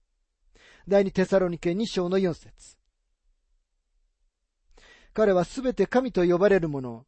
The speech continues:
また礼拝されるものに反抗し、その上に自分を高く上げ、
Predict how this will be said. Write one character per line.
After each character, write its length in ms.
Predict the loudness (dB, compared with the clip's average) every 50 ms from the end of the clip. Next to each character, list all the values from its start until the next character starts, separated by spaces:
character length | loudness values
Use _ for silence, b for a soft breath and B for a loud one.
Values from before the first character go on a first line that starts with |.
| _ -8
ま 160 | -6 -6 -2
た 120 | 0 -2 0
礼 280 | 4 6 6 6 6
拝 180 | 4 2 0 -2
さ 160 | 0 0 2
れ 100 | 2 2
る 120 | 0 0
も 100 | -2 -2
の 80 | -2 -2
に 140 | -2 -2 -4
反 200 | -4 -6 -8 -8
抗 220 | -8 -10 -10 -10
し、 320 | -10 -10 -14 -14 -16 -16 -18 b b b b b b
そ 180 | b -4 -2 -2
の 160 | 0 0 0
上 140 | 0 0 0
に 100 | 0 -2
自 260 | -4 -4 -4 -6 -4
分 220 | -4 -4 -2 0 0
を 100 | 0 0
高 320 | 0 -2 0 2 2 0
く 140 | 2 4 4
上 160 | 6 6 6
げ、 260 | 2 -2 -10 -10 -14